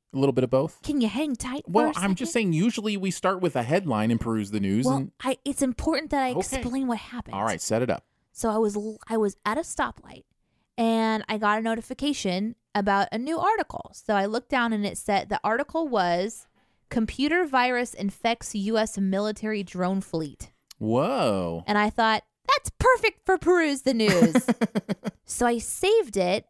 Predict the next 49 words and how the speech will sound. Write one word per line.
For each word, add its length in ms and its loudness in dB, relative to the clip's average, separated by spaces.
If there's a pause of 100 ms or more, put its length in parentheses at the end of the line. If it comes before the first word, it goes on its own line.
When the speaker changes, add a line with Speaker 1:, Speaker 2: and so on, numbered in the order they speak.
Speaker 2:
and 120 -2
I 100 0
clicked 480 -6
on 160 0
the 100 0
link. 520 -6 (400)
And 280 0
while 240 2
I 60 2
was 160 0
sitting 320 -2
there, 260 -2
yes, 520 -2
I 80 0
was 180 -2
distracted 480 -4
driving 400 0
if 140 -4
you 40 -4
consider 440 -2
being 280 -2
at 100 -2
a 40 0
stoplight 720 0
while 300 0
reading 340 -2
something. 560 -4 (720)
But 120 0
I 100 2
read 240 2
it 100 2
while 80 2
I 80 2
was 140 -2
stopped 480 -2 (200)
real 320 2
briefly, 720 0
and 120 -2
I 80 0
thought, 280 0
"Oh, 160 2
this 160 -4
is 120 -6
really 160 0
interesting." 560 -6
And, 80 -2
like, 160 -4 (160)
I 80 -4
just, 280 -2